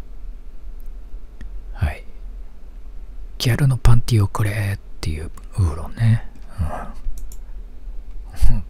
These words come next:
ファサ。何気にいい感じですけどね。まあ、ガレージキッ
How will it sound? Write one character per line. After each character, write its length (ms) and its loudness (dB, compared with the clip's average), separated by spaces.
フ 40 -8
ァ 140 -4
サ。 240 -2
何 300 4
気 100 4
に 300 0
い 260 0
い 40 -6
感 280 0
じ 160 12
で 100 8
す 140 -2
け 100 -6
ど 120 -8
ね。 220 -4
ま 100 0
あ、 60 -4
ガ 240 4
レ 80 2
ー 300 2
ジ 180 -2
キ 180 0
ッ 40 -6